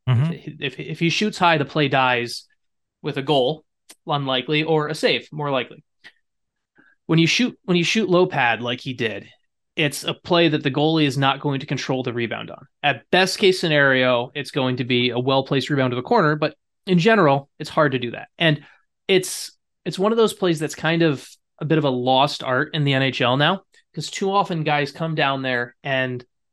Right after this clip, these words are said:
Speaker 2: they're shooting high and they're shooting to score
Speaker 1: Yes.
Speaker 2: when they should be thinking about the follow-up action and what this sets up for a teammate. And that's why I give Fox a ton of credit for the assist on that play, where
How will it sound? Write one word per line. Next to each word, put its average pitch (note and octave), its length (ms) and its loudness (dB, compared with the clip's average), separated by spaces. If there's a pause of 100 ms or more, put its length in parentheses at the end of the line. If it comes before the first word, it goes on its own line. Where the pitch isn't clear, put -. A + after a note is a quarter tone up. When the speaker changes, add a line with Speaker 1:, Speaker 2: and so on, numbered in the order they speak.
(240)
Speaker 2:
they're D3 140 0
shooting D#3+ 380 0
high C3 200 0
and B2+ 160 -2
they're B2 100 -2
shooting C3 300 -4
to B2 60 -6
score A#2 560 -8
Speaker 1:
Yes. - 380 -12
Speaker 2:
when B2+ 540 -2 (360)
they C#3+ 160 -2
should D3+ 560 0 (380)
be C3 460 0 (340)
thinking D3+ 340 -2
about B2 460 0 (420)
the C#3+ 80 -6
follow-up C3 580 0
action A2+ 480 -4
and B2+ 160 -10
what B2 140 -4
this - 160 -8
sets B2 220 -6
up C3 100 -10
for A#2+ 100 -8
a - 40 -12
teammate. A#2+ 240 -8
And C#3 80 -2
that's A3 140 2
why B3+ 80 2
I G#3 60 4
give E3+ 140 0
Fox D#3+ 260 -4
a B2+ 60 -14
ton C#3+ 220 -6
of A#2 60 -12
credit E3 280 -2
for - 80 -20
the - 60 -18
assist A3 320 -4
on A#2+ 100 -2
that A2 160 -6
play, - 220 -18
where D3 300 -2